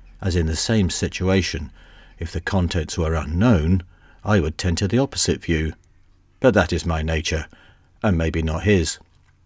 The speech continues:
On the way to my workshop with the cabinet, the game of wondering what it contained began. A good quality collector's cabinet, which this certainly was,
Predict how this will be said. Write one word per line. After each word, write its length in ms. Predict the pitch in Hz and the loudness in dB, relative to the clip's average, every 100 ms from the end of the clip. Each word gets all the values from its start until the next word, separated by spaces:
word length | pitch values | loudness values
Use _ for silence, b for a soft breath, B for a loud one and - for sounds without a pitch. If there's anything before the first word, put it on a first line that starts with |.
| _ _ _ _ - B B | _ _ _ _ -20 B B
On 100 | 170 | 6
the 100 | 156 | 10
way 140 | 175 - | 10 8
to 120 | 143 | 4
my 180 | 127 117 | 6 8
workshop 560 | 107 92 - 87 - | 8 6 4 -2 0
with 100 | 87 | -4
the 80 | 87 | -6
cabinet, 500 | - 82 78 73 78 | -4 -2 -2 -6 -6
the 80 | 85 | 0
game 320 | 98 92 90 | 2 4 4
of 120 | 76 | 2
wondering 520 | 71 92 95 85 85 | 2 4 6 4 2
what 160 | 85 85 | 2 0
it 120 | - | -2
contained 640 | - 87 - 90 71 73 | -2 -2 0 -2 -2 -6
began. 560 | - 87 113 95 80 78 _ _ _ _ - B - | -4 0 2 4 2 -2 _ _ _ _ -20 B 4
A 100 | 104 | 6
good 240 | 101 87 | 8 6
quality 460 | - 98 87 - 85 | 4 4 4 2 -2
collector's 560 | 92 101 - - 80 | 2 2 2 0 -6
cabinet, 580 | - - 73 - 87 - B B B | -6 -6 -4 -4 -4 -6 B B B
which 240 | 95 78 - | -4 -2 -2
this 160 | 87 | -4
certainly 460 | - 95 87 95 85 | 0 0 0 -2 0
was, 420 | 95 98 87 | 4 4 4